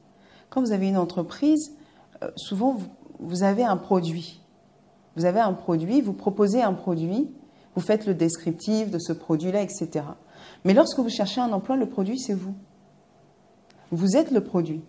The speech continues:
Et donc, c'est pour ça que vous allez voir dans la suite, je vous dis, on, on, on vous a, on vous achète au prix auquel vous vous vendez. Parce qu'en réalité, c'est ça. Comment,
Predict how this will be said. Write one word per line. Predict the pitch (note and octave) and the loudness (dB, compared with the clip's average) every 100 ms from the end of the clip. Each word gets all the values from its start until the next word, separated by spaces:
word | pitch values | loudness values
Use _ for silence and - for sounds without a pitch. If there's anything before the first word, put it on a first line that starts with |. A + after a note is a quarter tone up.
| - - _ _ _ - - - | -20 -20 _ _ _ -20 -12 2
Et | F3+ | 4
donc, | G3+ G3 | 4 2
c'est | F#3 | 2
pour | F#3+ | 4
ça | D#4 | 4
que | C#4 | 2
vous | F#3+ | 4
allez | F#3 | 4
voir | G3 B3 | 4 4
dans | F#3+ | 4
la | |
suite, | E3+ B3+ A#3 | 2 -2 -4
je | D#3+ F3 | -4 -2
vous | |
dis, | F#3+ B3+ B3+ - - - | 0 0 -2 -14 -8 4
on, | F#3+ | 6
on, | F#3 F#3+ F#3 F#3 F#3+ | 8 6 4 2 2
on | |
vous | F#3+ G#3 | 4 8
a, | G3+ F3 F#3 | 8 10 6
on | F#3+ | 4
vous | F#3 | 4
achète | F3 F3 A#3+ G3+ | 2 2 2 0
au | |
prix | - G3+ | 2 2
auquel | G3 G3 | 4 2
vous | F3 E3+ | 2 -2
vous | E3+ | 0
vendez. | D3+ E3 D3+ D3+ - - - - _ _ _ | 2 4 2 -2 -10 -20 -20 -20 _ _ _
Parce | F3+ E3+ | 2 4
qu'en | A3 | 4
réalité, | F#3+ F#3+ C4+ | 6 4 2
c'est | D#4 C4 | 2 0
ça. | - F#3+ - - - _ _ _ _ - | -2 -4 -4 -18 -20 _ _ _ _ 6
Comment, | D4 D4 C4+ C4 - | 10 10 8 4 0